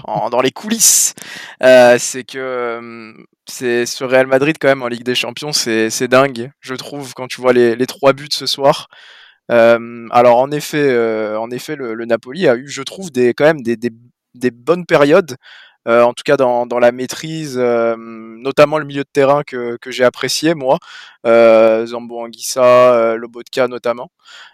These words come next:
Euh, mais, euh, mais le Real, euh, encore une fois, a montré que, que c'était un, un grand club, une grande équipe de, de Ligue des Champions avec trois très beaux buts. Et puis le Real, euh, dans ses bonnes périodes, a, a piqué,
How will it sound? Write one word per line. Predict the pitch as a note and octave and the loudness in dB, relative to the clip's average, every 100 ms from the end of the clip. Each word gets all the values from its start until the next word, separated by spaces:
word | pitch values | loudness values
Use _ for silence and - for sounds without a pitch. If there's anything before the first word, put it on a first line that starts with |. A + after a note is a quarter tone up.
| _ | _
Euh, | B2 A#2+ A#2 A#2 | 6 8 8 6
mais, | A#2 A#2 A#2 A2+ B2 B2 B2 | 2 -12 -14 -14 -6 0 4
euh, | A#2+ A#2 A#2 | 4 4 2
mais | A#2+ | 0
le | B2 | -4
Real, | A#2 A#2+ C#3+ D#3 | 2 6 6 6
euh, | A#2+ A2+ | 4 2
encore | G#2+ - G#2+ | -2 -10 -14
une | G#2 | -8
fois, | C#3 C#3 | -2 0
a | A2+ | 0
montré | G#2 - C3 | -8 -14 -14
que, | - A2+ | -14 -14
que | A2 - | -12 -8
c'était | - - C3+ | -6 -2 -2
un, | A#2+ A#2 B2 _ _ - | -2 -6 -12 _ _ -4
un | D3 | -2
grand | C3 C#3+ | 0 0
club, | D3+ D3 D#3 | 2 2 2
une | C3 | -2
grande | B2+ C3+ C#3 | -4 -2 -2
équipe | - - C#3+ | -4 -10 -10
de, | C3+ B2+ C3 | -8 -6 -8
de | C3+ | -12
Ligue | C3 | -10
des | C3+ | -8
Champions | C3+ C3 C#3 | -8 -10 -6
avec | D3+ B2 | -4 -4
trois | - - C#3+ | -6 -2 -2
très | - D3 | 0 -6
beaux | C#3 | -6
buts. | C#3 F#3+ - - - - - - | -12 -12 -12 -14 -18 -20 -10 -8
Et | |
puis | A#2 - | -6 -6
le | A#2+ | -2
Real, | A2 A2+ C#3 C3 | 2 6 6 6
euh, | A2+ A2 | 2 0
dans | A2+ | -4
ses | - A#2 | -6 -8
bonnes | A2 B2+ A#2+ | -8 -8 -6
périodes, | B2 A#2 C#3 C#3+ | -4 0 0 4
a, | A2+ G#2+ | 4 4
a | C3 | 0
piqué, | - - - F#3 | -4 -8 -4 -4